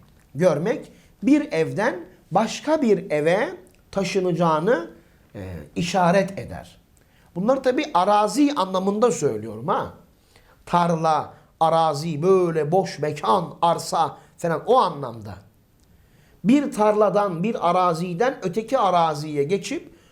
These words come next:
böyle yürüdüğünü görmek, bir memleketten başka bir memlekete yolculuk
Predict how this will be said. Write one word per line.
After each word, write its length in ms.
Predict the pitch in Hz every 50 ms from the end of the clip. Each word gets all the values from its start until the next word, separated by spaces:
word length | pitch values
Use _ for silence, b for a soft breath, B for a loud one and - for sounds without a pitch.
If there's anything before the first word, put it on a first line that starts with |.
| b b -
böyle 420 | 294 320 247 233 226 226 226 220
yürüdüğünü 720 | 214 190 220 254 269 254 226 240 240 240 233 240 208 139 - - - - - - _ -
görmek, 560 | 165 190 175 160 165 208 247 311 - - - b b b b b b -
bir 200 | 202 269 285 262
memleketten 1000 | 226 202 190 180 175 170 170 165 - 185 170 175 - - 262 311 294 233 202
başka 360 | 180 165 - - - 294 302
bir 120 | 285 233 202
memlekete 840 | 175 175 170 165 160 160 147 151 160 156 - 214 269 320 311 B B B B B B -
yolculuk 640 | 156 175 180 180 170 160 165 196 220 262 285 277